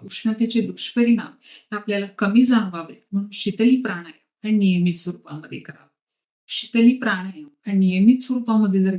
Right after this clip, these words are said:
केला, तर त्यामुळे शरीराला आतून थंडावा मिळतो आणि उष्णतेचा त्रास हा कमी होतो.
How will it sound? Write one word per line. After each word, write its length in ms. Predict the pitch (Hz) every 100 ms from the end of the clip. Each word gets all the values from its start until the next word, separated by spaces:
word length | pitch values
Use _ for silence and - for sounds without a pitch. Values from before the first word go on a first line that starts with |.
| 185
केला, 260 | 185 151 151 -
तर 100 | 180
त्यामुळे 460 | 180 185 160 - - - -
शरीराला 460 | - - 202 196 196
आतून 420 | - - - 233
थंडावा 480 | 233 226 196 185 226
मिळतो 360 | 208 175 170 -
आणि 380 | _ _ 185 190
उष्णतेचा 640 | - - 208 190 180 180
त्रास 400 | 170 160 147 - 240
हा 60 |
कमी 280 | 233 185 170
होतो. 200 | - _